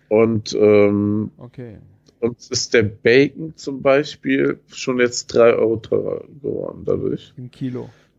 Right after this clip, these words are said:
Speaker 1: Im Kilo. Was e-, echt heftig ist, weil bei, wenn wir den Bacon auslassen, verlieren wir eh nochmal fünfzig Prozent. Das heißt quasi, ne, ein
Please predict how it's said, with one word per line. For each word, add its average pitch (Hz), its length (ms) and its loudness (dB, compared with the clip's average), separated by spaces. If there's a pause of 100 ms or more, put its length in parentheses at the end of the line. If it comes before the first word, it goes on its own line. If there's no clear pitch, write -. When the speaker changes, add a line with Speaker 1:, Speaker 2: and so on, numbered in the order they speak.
(500)
Speaker 1:
Im 117 180 -16
Kilo. 120 440 2 (280)
Was 117 240 4
e-, 104 180 4
echt - 400 2
heftig 139 360 -2
ist, 127 260 -2
weil 104 380 4 (160)
bei, 101 240 2
wenn 107 180 2
wir 101 120 0
den 98 160 -4
Bacon 113 260 0
auslassen, 107 500 -4
verlieren 107 360 -2
wir 98 160 2
eh 123 100 2
nochmal 92 220 -4
fünfzig - 360 -12
Prozent. 95 500 -4 (460)
Das - 140 -8
heißt 107 300 4
quasi, 101 600 2 (640)
ne, 120 280 2 (480)
ein 104 220 0